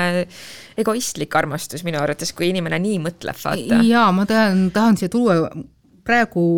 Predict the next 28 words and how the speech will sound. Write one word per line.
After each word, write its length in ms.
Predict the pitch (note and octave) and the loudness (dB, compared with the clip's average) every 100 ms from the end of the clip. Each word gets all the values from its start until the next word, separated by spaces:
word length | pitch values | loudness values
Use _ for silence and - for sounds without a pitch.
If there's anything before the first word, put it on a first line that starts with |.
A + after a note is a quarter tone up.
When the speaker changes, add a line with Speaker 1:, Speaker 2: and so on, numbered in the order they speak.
| E3 - | 2 0
Speaker 2:
ühe, 220 | G#3+ G3 - | 2 2 0
ühe 240 | G3+ A3+ F3 | 0 0 0
teise 320 | F#3+ G#3+ F#3+ | 0 -2 0
narratiivi 480 | E3 F3+ C#3 E3 D#3 | 0 0 -2 -2 -4
ka, 120 | F#3+ D#3+ | -2 -2
mis 140 | D3+ | -2
mulle 160 | E3 D#3+ | -4 -4
praegu 240 | F3 E3+ D3+ | -4 -4 -2
tuli 220 | E3+ D#3 | -2 0
meelde, 380 | F3 D#3+ D3 C#3+ | 0 -2 -4 -4
millest 220 | F3 E3+ | -4 -4
ma, 140 | E3 D#3+ E3 | -6 -6 -6
mida 320 | F#3+ - G#3 D#3+ | -6 -6 -2 -2
ma 60 | E3 | -2
tahaks 240 | F#3 - | -4 -4
tegelikult 460 | F3+ E3+ E3 D3 D#3+ | -4 -4 -6 -8 -4
rõhutada, 460 | E3 E3 - - - | -2 -4 -6 -10 -8
et, 120 | - | -10
et, 240 | - - _ - - - | -12 -16 _ -20 -20 -10
et 100 | F3+ | -8
kogu 160 | - A3 | -2 -2
selle 500 | G#3+ E3+ D#3+ E3 D#3 D#3 | 0 0 0 0 -2 -2
toreduse 460 | G#3+ F#3+ D#3+ E3 | -2 -2 -2 0
juures 340 | F3+ G3 C#3+ D3+ | 0 0 -2 -2
ikkagi 320 | F3 E3 - D3 | -4 -6 -6 -8
ma 1160 | - _ - - - - - - - - - | -8 _ -20 -20 -20 -20 -20 -20 -20 -12 0
olen 100 | G#3 | 4
liiga 240 | G#3 C4 | 6 6